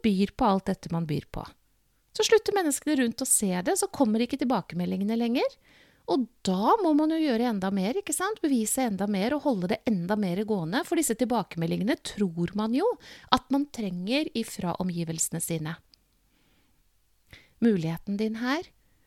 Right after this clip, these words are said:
det er å ta med deg den gullnøkkelen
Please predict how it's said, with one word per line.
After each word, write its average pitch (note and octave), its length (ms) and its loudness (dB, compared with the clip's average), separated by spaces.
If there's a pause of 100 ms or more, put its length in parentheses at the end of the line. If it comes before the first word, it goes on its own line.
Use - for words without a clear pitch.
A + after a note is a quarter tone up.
(180)
det G#3 320 6
er A3 540 0
å F#3+ 180 -2 (240)
ta A#3+ 400 -2
med F3+ 220 -4
deg A#3 160 0
den G#3 180 0
gullnøkkelen F#3+ 640 -2